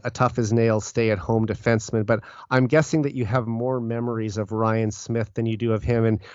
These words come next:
you know, Ryan Smith, uh, would be one of my all-time favorite players. I, my, my three favorite players in Oilers history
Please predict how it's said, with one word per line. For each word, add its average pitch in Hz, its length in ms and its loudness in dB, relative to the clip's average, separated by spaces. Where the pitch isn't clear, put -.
you 139 80 4
know, 131 80 6
Ryan 143 320 6
Smith, 139 400 -6
uh, 110 300 0
would 123 240 -8
be 127 120 -4
one 120 220 0
of 113 140 -4
my 107 440 2
all-time 117 420 0
favorite 110 300 -2
players. 110 300 0
I, 110 200 2
my, 123 240 2
my 127 140 2
three 151 320 2
favorite 131 480 -2
players 110 420 2
in 101 160 0
Oilers 120 360 4
history 104 520 -4